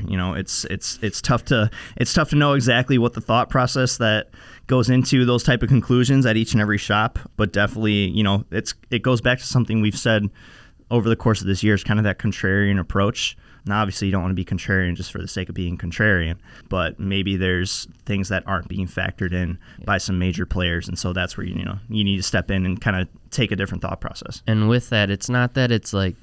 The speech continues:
Speaker 2: okay, everyone's thinking that, so that's a problem. It's how people position their portfolios based on those thoughts. Like, if everyone's starting to position their portfolios in the same manner, it, it's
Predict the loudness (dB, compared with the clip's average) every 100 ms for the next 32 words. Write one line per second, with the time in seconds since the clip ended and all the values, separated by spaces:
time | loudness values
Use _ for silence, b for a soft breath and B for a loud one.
0 | -20 -16 -8 -4 0 0 2 2 2 0
1 | 0 0 2 2 0 -2 -2 -4 -4 -2
2 | 0 2 2 0 -4 -8 -8 -2 0 0
3 | -2 -2 -4 -2 -2 -2 -2 -2 -2 -4
4 | -4 -2 0 2 0 -4 -4 0 0 -2
5 | -4 -4 -8 -10 -14 -14 -12 -10 -6 -6
6 | -6 0 2 2 2 0 0 0 0 -4
7 | -6 -10 -18 -18 -8 -2 0 0 0 0
8 | 0 -4 -2 0 2 2 0 -2 -4 -4
9 | -2 -2 0 0 0 -2 -4 -6 b b
10 | b b b -4 -2 -2 -4 -6 -10 -10
11 | -10